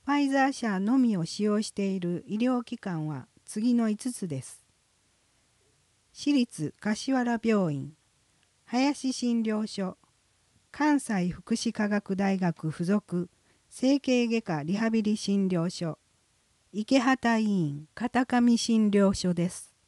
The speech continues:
実施医療機関以外の医療機関であっても、かかりつけ医がある場合は、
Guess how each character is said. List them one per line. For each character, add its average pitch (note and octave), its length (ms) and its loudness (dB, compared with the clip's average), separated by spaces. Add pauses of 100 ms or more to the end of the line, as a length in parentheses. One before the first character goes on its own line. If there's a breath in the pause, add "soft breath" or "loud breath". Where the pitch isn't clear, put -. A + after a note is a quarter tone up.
(920)
実 A3+ 100 -2
施 D#4 380 2
医 - 20 4
療 C#4 240 2
機 - 140 -16
関 F#3+ 320 0
以 A3+ 80 0
外 G3+ 240 0
の D3 220 0
医 F#3 100 -4
療 A#3 240 2
機 A#3 140 -6
関 E3 260 -2
で D3 140 -2
あ F3+ 60 0
っ G3 60 -4
て - 200 -8
も、 C#3 180 -4 (560)
か - 180 -4
か C4 120 0
り C4+ 160 2
つ - 100 -12
け B3+ 160 0
医 A3 100 0
が E3 160 0
あ F#3+ 80 0
る G3+ 120 0
場 E3 200 -2
合 D#3 220 -2
は、 D#3 200 -4